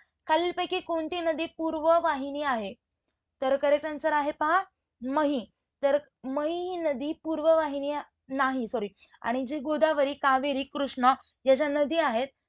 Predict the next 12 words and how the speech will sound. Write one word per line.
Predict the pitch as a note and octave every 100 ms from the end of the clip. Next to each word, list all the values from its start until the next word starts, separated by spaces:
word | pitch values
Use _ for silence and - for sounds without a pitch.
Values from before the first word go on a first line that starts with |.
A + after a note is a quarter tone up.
| _
त्या | D#4
पूर्व | D4+ E4+ F4+ F4+
वाहिनी | E4 D4 D4
नद्या | C#4 A#3 A3
आहेत. | G#3 G3 - _ _ _ _ _ _ _ _ _ _ _ _ _ _ _ _ _ _ _ _ _ _ _ _ _ _ _ _ -
त्यासोबतच | D4+ D4 E4+ D4+ D#4+ D#4
जर | D#4 D4+
तुम्ही | D4+
पाहिलं | D#4 D4 C#4 A#3
तापी | B3 C4+ B3+ B3+ D4
आणि | C#4+ D4
नर्मदा | C#4+ C#4+ D4 C4+ B3+